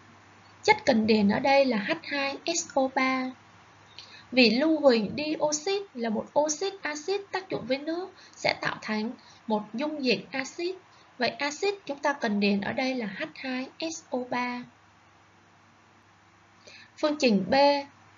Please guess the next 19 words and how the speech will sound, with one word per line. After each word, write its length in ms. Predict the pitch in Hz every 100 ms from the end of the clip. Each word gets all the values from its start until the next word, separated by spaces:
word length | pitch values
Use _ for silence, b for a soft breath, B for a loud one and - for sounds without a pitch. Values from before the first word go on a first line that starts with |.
| - - - - - - - - - - - - - -
chất 140 | 349 359
cần 200 | 254 220
điền 220 | 226 214
ở 120 | 208 247
đây 240 | 269 269
là 180 | 254 220 302 339
S 100 | -
O 80 | 277 262
ba. 340 | 262 254 247 247 - B B
Vì 180 | 233 226
nước 460 | 190 285 403 440 -
tác 180 | 381 381
dụng 220 | 285 -
với 120 | 285
chất 280 | 311 403 -
gì 300 | 247 226 208
để 120 | 190 202
tạo 240 | - -
thành 280 | - 208 214